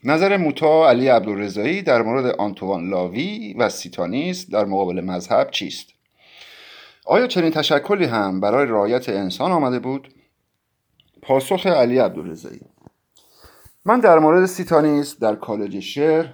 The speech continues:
بحث بسیار کردم. نام آخرین مجموعه شعری که منتشر کرده‌ام لیلاو است. لیلاو درباره شیطان است.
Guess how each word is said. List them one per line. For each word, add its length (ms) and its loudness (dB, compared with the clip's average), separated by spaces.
بحث 280 -4
بسیار 460 -2
کردم. 460 -10
نام 240 -2
آخرین 380 0
مجموعه 440 -6
شعری 300 -8
که 100 -12
منتشر 440 -10
کرده‌ام 800 -6
لیلاو 500 0
است. 300 -18
لیلاو 480 0
درباره 420 0
شیطان 480 -4
است. 260 -18